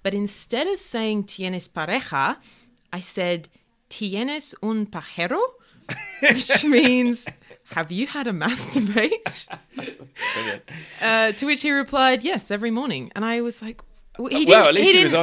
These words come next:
Speaker 2: honest. <laughs>
Speaker 1: he
Speaker 2: He
Speaker 1: didn't
Speaker 2: didn't even
Speaker 1: sk-,
Speaker 2: blink.
Speaker 1: he did not skip a beat. And I, I s-, I, so in my head, I've just asked him if he had a partner, and he says yes every morning. And I just looked at my friend like, "Something's gone wrong <laughs> here."
Speaker 2: Brilliant.
Speaker 1: We asked our listeners on social media to send us their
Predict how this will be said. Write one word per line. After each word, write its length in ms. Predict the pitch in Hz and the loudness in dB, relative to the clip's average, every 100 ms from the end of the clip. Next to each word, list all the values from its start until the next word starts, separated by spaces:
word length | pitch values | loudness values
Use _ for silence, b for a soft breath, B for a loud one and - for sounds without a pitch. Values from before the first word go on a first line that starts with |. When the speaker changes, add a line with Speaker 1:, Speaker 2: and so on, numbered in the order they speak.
| 160 | 2
Speaker 2:
honest. 240 | 160 - | 0 2
<laughs> 40 | |
Speaker 1:
he 60 | - | 6
Speaker 2:
He 60 | - | 8
Speaker 1:
didn't 240 | 196 - | 8 6
Speaker 2:
didn't 140 | 180 | 2
even 140 | 175 160 | 0 0
Speaker 1:
sk-, 80 | - | 2
Speaker 2:
blink. 300 | 170 208 240 | 4 2 -2
Speaker 1:
he 100 | 277 | -4
did 80 | |
not 280 | 285 320 - | 0 -2 -2
skip 260 | - 330 320 | -6 -8 -8
a 60 | |
beat. 420 | 226 202 175 220 b b - | -4 -2 -2 -4 b b -4
And 100 | 214 | 0
I, 240 | 220 226 - | 2 2 0
I 120 | 226 | -4
s-, 240 | 226 - - _ | -6 -10 -16 _
I, 140 | 220 220 | -10 -8
so 240 | - 185 | -4 -2
in 200 | 175 220 | 0 0
my 160 | 240 302 | 0 0
head, 160 | 254 156 | 0 -2
I've 140 | 151 | -4
just 220 | 175 - | -8 -8
asked 260 | 160 160 - | -6 -6 -10
him 80 | 160 | -12
if 100 | 156 | -10
he 80 | 165 | -10
had 140 | 165 | -10
a 40 | 160 | -10
partner, 360 | 175 170 170 | -4 -4 -2
and 120 | 170 | -4
he 80 | 185 | -4
says 220 | 185 196 | -6 -6
yes 200 | 202 202 | -6 -8
every 180 | 220 220 | -8 -8
morning. 320 | 220 302 233 | -6 -8 -8
And 100 | 165 | -8
I 220 | 180 190 208 | -6 -4 -4
just 240 | 247 - | -8 -8
looked 180 | 247 - | -8 -8
at 80 | 196 | -10
my 120 | 208 | -8
friend 280 | 208 214 190 | -8 -8 -8
like, 180 | 147 - | -10 -8
"Something's 540 | 226 220 202 196 180 | -8 -6 -8 -10 -8
gone 280 | 185 175 165 | -6 -4 -4
wrong 240 | 180 240 | 0 0
<laughs> 120 | 196 | 6
here." 340 | 339 - 247 302 | 6 6 2 0
Speaker 2:
Brilliant. 460 | 226 208 185 170 180 _ | -4 -6 -8 -12 -20 _
Speaker 1:
We 160 | 208 233 | -2 0
asked 240 | 226 - | -2 -2
our 120 | 185 | -4
listeners 420 | 190 196 190 175 175 | -4 -6 -8 -6 -6
on 120 | 175 | -8
social 380 | 190 175 170 165 | -4 -4 -4 -6
media 440 | 165 165 165 156 | -6 -4 -4 -4
to 580 | 156 - 160 156 156 151 | -6 -10 -6 -6 -6 -8
send 340 | - 196 196 | -8 -8 -6
us 180 | 180 170 | -6 -8
their 460 | 151 151 147 139 | -8 -6 -4 -4